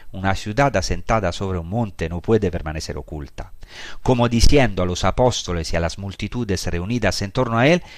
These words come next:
"Vosotros sois este monte, esta luz en el monte, porque estamos en un monte, vosotros sois esta luz, en este monte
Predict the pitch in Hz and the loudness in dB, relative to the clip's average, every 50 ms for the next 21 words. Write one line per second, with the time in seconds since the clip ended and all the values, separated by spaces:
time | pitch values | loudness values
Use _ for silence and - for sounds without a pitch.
0 | - - - - - - 87 87 95 104 101 - - - 135 135 127 107 87 - | -20 -18 -18 -16 -14 -14 -12 -4 -4 -2 -2 -2 -2 -2 0 0 0 -2 -2 -4
1 | - - 80 78 - - - - - 80 76 78 73 80 78 - - 76 80 78 | -6 -10 -10 -10 -10 -10 -12 -10 -8 -8 -8 -8 -8 -10 -12 -10 -12 -12 -10 -10
2 | 73 71 73 - - - 82 80 - - _ _ - - - - - - - 87 | -14 -14 -16 -14 -14 -12 -14 -14 -16 -20 _ _ -20 -20 -20 -20 -16 -8 -2 0
3 | - - 90 90 92 95 - - - 80 82 80 80 80 80 78 76 73 - - | 0 2 2 2 0 0 -2 -2 -2 -2 -2 -4 -6 -6 -6 -6 -8 -10 -12 -10
4 | - 85 78 80 - 90 87 - 95 87 - 90 90 92 90 - - 82 85 82 | -10 -10 -10 -8 -6 -6 -4 -4 -4 -2 0 -2 -2 -2 -4 -6 -6 -8 -8 -6
5 | 90 110 123 123 104 90 - - 85 78 80 85 - - 202 190 - 101 90 - | -4 -2 -2 -2 -2 -4 -4 -4 -4 -4 -4 -4 0 2 2 2 2 0 -4 -4
6 | - - - 92 90 82 80 78 - 90 - - - 80 80 82 82 80 - - | -4 -6 -4 -2 -2 -2 -2 -2 -6 -6 -6 -6 -6 -6 -6 -6 -6 -8 -4 -4
7 | 90 92 120 139 - - - - - 90 90 87 87 87 82 - - 82 80 | -2 2 2 6 6 6 6 6 4 0 -2 -4 -6 -8 -8 -6 -4 -4 -6